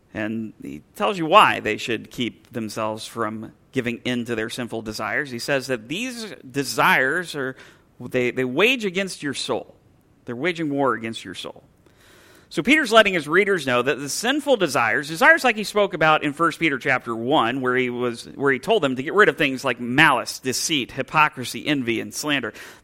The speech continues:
These desires, they want to harm people. That's, that's kind of what they do. And the battleground, the battleground is their soul.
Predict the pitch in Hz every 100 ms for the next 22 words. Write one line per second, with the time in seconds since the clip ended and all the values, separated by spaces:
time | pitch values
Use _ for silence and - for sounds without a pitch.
0 | - 254 320 277 220 143 117 131 156 202
1 | 262 277 - - 160 226 220 160 117 -
2 | - 147 120 107 92 98 147 - - 135
3 | - 185 185 175 170 156 123 139 131 104
4 | - - - - 147 147 117 151 190 233
5 | 202 190 220 226 226 240 240 196 - 135
6 | 135 214 190 151 151 147 143 151 131 123
7 | 110 - - 147 120 -